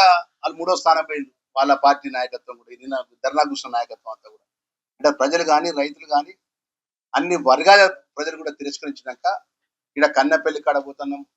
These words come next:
మీరు నీళ్ళు వదిలాలి, నీళ్ళు వదలకపోతే ద-, ద-, మన రై-, రైతాంగం అంతా ఎడారైపోతుంది. మేము రైతుల పక్షపాతి అంటే, నిజంగా రైతుల పక్షపాతి, రైతుల మేలుకోరు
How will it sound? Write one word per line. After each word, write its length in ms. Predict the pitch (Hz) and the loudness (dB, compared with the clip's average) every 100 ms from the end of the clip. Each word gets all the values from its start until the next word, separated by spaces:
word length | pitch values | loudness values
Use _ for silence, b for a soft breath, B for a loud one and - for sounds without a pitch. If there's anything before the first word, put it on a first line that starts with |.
| _ _ _ _ _ _ _ _ _ - | _ _ _ _ _ _ _ _ _ -4
మీరు 160 | 147 131 123 | -2 -2 -2
నీళ్ళు 240 | 143 165 160 | -2 0 2
వదిలాలి, 400 | 160 151 151 151 _ _ _ _ _ _ _ 127 | 6 6 4 -4 _ _ _ _ _ _ _ -4
నీళ్ళు 240 | 170 170 170 | -2 2 2
వదలకపోతే 380 | 165 151 156 151 135 | 4 2 0 -4 -6
ద-, 120 | 127 | -2
ద-, 220 | 139 143 139 | 0 0 0
మన 100 | 135 131 123 120 117 113 - _ 123 | -2 -2 -4 -6 -10 -14 -20 _ -4
రై-, 140 | 131 131 | -2 0
రైతాంగం 380 | 147 170 165 160 | 4 4 4 0
అంతా 100 | 147 139 | -2 4
ఎడారైపోతుంది. 680 | 156 170 160 156 156 147 - _ _ _ _ _ - | 6 6 0 -10 -16 -16 -18 _ _ _ _ _ -10
మేము 140 | 175 160 | -4 -2
రైతుల 240 | 139 147 180 - | -2 2 0 0
పక్షపాతి 480 | 127 165 165 180 170 151 | 0 2 6 6 4 -4
అంటే, 180 | 151 208 196 | -6 -10 -10
నిజంగా 300 | 147 196 202 175 | -8 0 0 0
రైతుల 220 | - 160 143 | -4 -10 -8
పక్షపాతి, 460 | 135 135 135 131 156 131 | -10 -10 -14 -16 -14 -14
రైతుల 220 | 139 151 131 | -14 -12 -12
మేలుకోరు 360 | 131 127 123 | -12 -14 -10